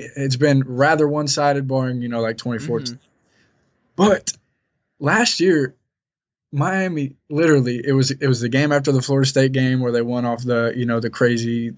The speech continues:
Speaker 1: you know, six seconds ago, whatever it was, pass.
Speaker 2: Yeah.
Speaker 1: Uh, I was, I was actually at that game. And then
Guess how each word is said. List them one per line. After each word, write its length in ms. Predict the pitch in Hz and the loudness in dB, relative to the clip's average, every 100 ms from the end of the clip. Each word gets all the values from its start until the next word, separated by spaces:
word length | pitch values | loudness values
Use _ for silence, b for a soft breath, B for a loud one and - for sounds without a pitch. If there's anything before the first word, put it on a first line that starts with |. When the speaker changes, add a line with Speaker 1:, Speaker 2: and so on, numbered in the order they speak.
| - _ 143 | -18 _ -4
Speaker 1:
you 100 | 127 | -2
know, 120 | 113 | 0
six 300 | 110 127 117 | 0 0 0
seconds 320 | 123 117 110 | 0 0 -2
ago, 220 | 117 117 117 | 0 4 4
whatever 280 | 120 117 117 | 4 2 2
it 80 | |
was, 320 | 117 117 117 117 | 2 2 0 -2
pass. 520 | - 117 117 104 - _ _ _ _ _ | -2 2 2 0 -6 _ _ _ _ _
Speaker 2:
Yeah. 60 | 123 | 0
Speaker 1:
Uh, 40 | |
I 100 | 120 | 2
was, 200 | 156 147 | 4 2
I 140 | 151 165 | 2 0
was 120 | 170 | 2
actually 280 | 147 139 131 | 0 -2 -2
at 180 | 151 143 | -2 -2
that 140 | 117 | -6
game. 280 | 117 113 107 _ _ _ 131 | -6 -10 -12 _ _ _ -8
And 440 | 123 120 117 120 _ _ _ - | -4 -4 -6 -10 _ _ _ -6
then 480 | 143 151 139 135 | -2 0 0 -2